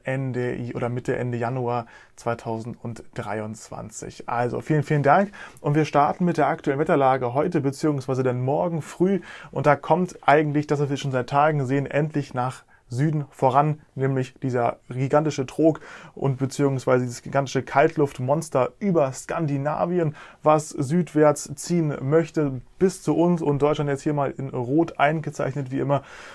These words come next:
Und das zeigt sich auch in, äh, eintausendfünfhundert Metern Höhe mit bis zu minus zehn Grad, vor allem im Nordosten Deutschlands. Und jetzt machen wir eine Reise quasi, eine Prognose nicht, sondern ein, einfach nur ein Modell-Update.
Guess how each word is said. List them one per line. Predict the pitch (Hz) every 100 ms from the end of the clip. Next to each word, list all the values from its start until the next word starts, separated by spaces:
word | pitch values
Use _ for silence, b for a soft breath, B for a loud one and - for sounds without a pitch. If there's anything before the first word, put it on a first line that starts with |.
| B B
Und | - 123
das | 127 -
zeigt | 135 127
sich | 135
auch | 135 131
in, | 131
äh, | 135 131 127 131 -
eintausendfünfhundert | 135 131 131 127 117 170 190 156 139
Metern | 143 147 131
Höhe | 139 151
mit | 135 123 -
bis | 135 -
zu | - - 131
minus | 127 127 127 123 117 -
zehn | - 123 123
Grad, | 123 117 120 - B B B
vor | - 131
allem | 120 120 120 117 B -
im | 120 123
Nordosten | 120 117 - 120 120 - 143
Deutschlands. | 131 - - - 120 -
Und | 143
jetzt | 135 160 165
machen | 156 160 147
wir | 143
eine | 131 131 113
Reise | 120 185 185
quasi, | 190 175 160 160 156 B B B -
eine | 127 135 131 127 - -
Prognose | 135 123 131 151 185 175
nicht, | 139 160 220 -
sondern | 151 151
ein, | 147 - 147 147
einfach | 151 160 160
nur | 156
ein | 143
Modell-Update. | 147 139 123 151 165 - 170 - - 160 170